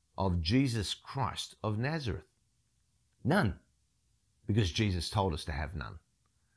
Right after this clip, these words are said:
So if Jesus told us to have none and we have it, it's because we're being disobedient. That's it. So our obedience must be to not fear. Our obedience must be to do what Jesus has asked us to do.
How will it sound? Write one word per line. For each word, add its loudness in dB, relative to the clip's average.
So 2
if 2
Jesus 2
told 4
us 0
to 2
have 2
none 0
and 0
we 2
have 4
it, -4
it's -20
because -4
we're 0
being 0
disobedient. -4
That's -4
it. 2
So 2
our 4
obedience 4
must -2
be 2
to 0
not -2
fear. -4
Our 0
obedience 4
must -4
be 0
to -2
do 2
what -2
Jesus -4
has -4
asked -2
us -2
to -6
do. -2